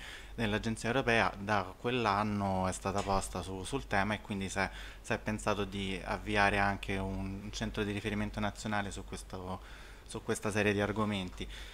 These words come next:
Contributo naturalmente è sempre dare maggiore attuazione alla normativa ambientale U E, in particolare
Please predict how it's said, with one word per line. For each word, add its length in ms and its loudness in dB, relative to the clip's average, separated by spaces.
Contributo 680 2
naturalmente 760 2
è 120 -4
sempre 580 0
dare 200 2
maggiore 320 4
attuazione 720 0
alla 720 -2
normativa 600 -4
ambientale 800 -2
U 100 -2
E, 80 2
in 140 0
particolare 840 0